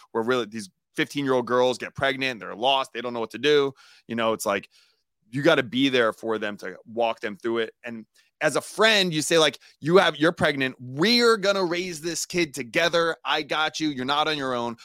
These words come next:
because they're so scared that they feel ill-equipped to raise this thing, so they have an abortion. So you can't just ban it,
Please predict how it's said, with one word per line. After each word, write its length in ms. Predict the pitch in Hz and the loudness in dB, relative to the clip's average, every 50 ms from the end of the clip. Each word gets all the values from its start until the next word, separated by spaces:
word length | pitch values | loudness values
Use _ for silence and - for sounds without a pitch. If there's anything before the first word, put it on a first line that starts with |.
| _ _ | _ _
because 200 | - - 143 127 | -4 -2 -2 -2
they're 120 | 120 131 | -2 -4
so 240 | 127 - - 160 147 139 | -4 0 2 2 2 2
scared 340 | - - - 147 139 127 | 0 0 0 0 0 0
that 100 | 113 107 95 | -2 -4 -4
they 200 | 117 123 120 117 - _ | -2 -2 -2 -2 -4 _
feel 220 | 131 127 120 110 - | -4 -4 -4 -4 -4
ill-equipped 460 | 123 127 120 113 - - 127 113 - | -4 -4 -4 -4 -2 -4 -4 -4 -4
to 60 | 110 | -6
raise 180 | 104 123 131 123 | -4 -4 -4 -4
this 140 | 113 104 - | -4 -8 -6
thing, 200 | - 107 107 101 - - _ | -8 -8 -8 -10 -14 -20 _
so 100 | - 117 | -8 -6
they 120 | 113 110 | -6 -4
have 120 | 107 107 | -4 -4
an 80 | 107 104 | -6 -6
abortion. 400 | 95 90 110 107 104 - - 98 | -8 -6 -6 -6 -6 -8 -12 -18
So 200 | - - 113 107 107 - _ _ - _ | -12 -8 -8 -8 -8 -8 _ _ -20 _
you 40 | - - | -10 -4
can't 180 | - 240 202 | -4 -2 -2
just 160 | - 147 117 101 _ | -2 -6 -8 -10 _
ban 300 | - 135 143 165 156 131 | -4 0 0 0 0 -2
it, 160 | 107 110 - | -4 -8 -8